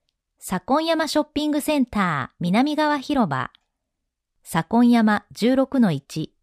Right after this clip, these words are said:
七月一日水曜、十時から十一時。中希望が丘第五公園。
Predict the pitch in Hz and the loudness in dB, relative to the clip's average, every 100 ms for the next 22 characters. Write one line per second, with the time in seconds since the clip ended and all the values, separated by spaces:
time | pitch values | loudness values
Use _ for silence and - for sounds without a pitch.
0 | _ _ _ _ - - 294 311 311 - | _ _ _ _ -18 -8 -4 -4 -4 -8
1 | - 285 269 269 - - 247 247 247 220 | -6 -4 -2 -4 -6 -8 -4 -2 0 0
2 | 151 - _ _ _ 165 247 320 269 - | 0 -4 _ _ _ -4 0 0 -2 -4
3 | 185 139 123 175 254 254 262 202 143 _ | -4 -4 -4 -2 -2 -2 -4 -4 -8 _
4 | _ _ _ _ _ _ _ _ _ _ | _ _ _ _ _ _ _ _ _ _
5 | _ _ 220 - 285 - 294 302 302 311 | _ _ -6 -2 -4 -2 2 2 2 0
6 | 262 - 190 92 - 196 247 277 269 294 | 0 0 -2 -2 0 0 2 0 0 2
7 | 247 185 147 | 2 0 -4